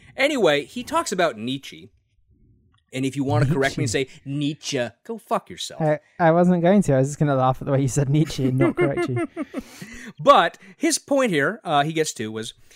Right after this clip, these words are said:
Speaker 1: Nietzsche died in the eighteen eighties, so obviously there's no direct association between him and fascism. Had he lived, he would have most likely been appalled by Hitler and Mussolini.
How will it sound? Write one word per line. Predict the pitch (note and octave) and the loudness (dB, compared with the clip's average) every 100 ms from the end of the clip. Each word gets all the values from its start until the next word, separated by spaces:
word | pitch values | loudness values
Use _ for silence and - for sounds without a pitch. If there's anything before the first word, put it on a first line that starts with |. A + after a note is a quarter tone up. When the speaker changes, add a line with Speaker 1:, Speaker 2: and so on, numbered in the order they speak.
| - _ - - | -20 _ -14 -6
Speaker 1:
Nietzsche | A3+ G#3 G#3 | -4 -4 0
died | D3+ C#3 D3 | 2 2 2
in | B2+ | -2
the | B2 | -4
eighteen | D3+ - C#3+ | -4 -6 -6
eighties, | A#2 A2+ B2 | -4 -6 -6
so | B2 | -8
obviously | A#2+ D#3 E3 C#3 B2 | -6 -6 -6 -8 -6
there's | A2+ G2+ | -8 -8
no | A2 D#3 E3+ | -8 -6 -6
direct | B2 C#3 A#2+ | -6 -8 -8
association | A#2+ A2 - G2+ - | -10 -10 -10 -12 -12
between | F#2+ G2+ G2 | -16 -16 -18
him | - E3+ D#3 D3 | -14 -10 -8 -8
and | A2 G2+ | -12 -12
fascism. | D#3+ D#3+ - - F#2+ - _ _ - _ | -8 -8 -10 -18 -20 -20 _ _ -20 _
Had | - C#4+ A#3 | -2 -2 -2
he | B3+ | -4
lived, | A#3 B3+ D3 A2+ - | -2 -2 -2 -4 -10
he | D#3+ G#3 | -12 -10
would | G#3 G#3 | -6 -4
have | G3+ F3 | -4 -8
most | F3 B3+ - | -6 -6 -4
likely | G3 F#3+ F#3 | -4 -4 -6
been | D3+ D#3 | -4 -6
appalled | E3 - C4 F3 B2 | -6 -4 0 2 0
by | A#2 A2+ | -4 -6
Hitler | C3+ B2 G#2+ | -6 -8 -10
and | F#2+ | -10
Mussolini. | F#2 - E2 D#2 D2 | -12 -14 -14 -20 -20